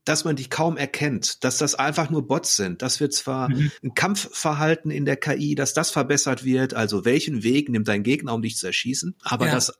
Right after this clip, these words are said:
Speaker 1: ähm, dass wir nie sehen, wie reagiert, ähm, eine Figur im Spiel auf dein Verhalten, ähm,
Speaker 2: Mhm.
Speaker 1: dass es zu wenig Verstörung gibt, die wiederum dafür sorgen könnte, dass man sich mit, äh, mit den Welten mehr beschäftigt. Und,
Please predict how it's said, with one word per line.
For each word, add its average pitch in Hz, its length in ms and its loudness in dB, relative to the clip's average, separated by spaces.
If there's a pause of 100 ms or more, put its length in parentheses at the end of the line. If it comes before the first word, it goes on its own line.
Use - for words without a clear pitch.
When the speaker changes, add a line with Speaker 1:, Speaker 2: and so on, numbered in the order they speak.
(140)
Speaker 1:
ähm, 107 300 0 (420)
dass - 220 0
wir 123 80 4
nie 180 300 2
sehen, 139 480 2 (160)
wie 143 280 2
reagiert, 147 960 2
ähm, 117 320 -4
eine 120 240 -2
Figur 151 460 2
im 120 100 0
Spiel 127 440 -2
auf 120 240 -4
dein 123 280 2
Verhalten, 175 540 -2 (160)
ähm, 113 180 -2
Speaker 2:
Mhm. 139 100 2
Speaker 1:
dass 143 180 4
es - 200 0
zu 165 200 2
wenig 143 240 2
Verstörung 123 880 2
gibt, - 500 -4
die 147 140 2
wiederum 139 360 2
dafür 127 260 0
sorgen 139 360 2
könnte, 139 320 -2
dass 123 180 2
man 135 120 0
sich 131 260 0
mit, 123 260 -2
äh, 123 380 0
mit 120 200 -2
den 123 280 0
Welten 127 340 0
mehr 120 160 2
beschäftigt. 123 500 -2
Und, 104 200 0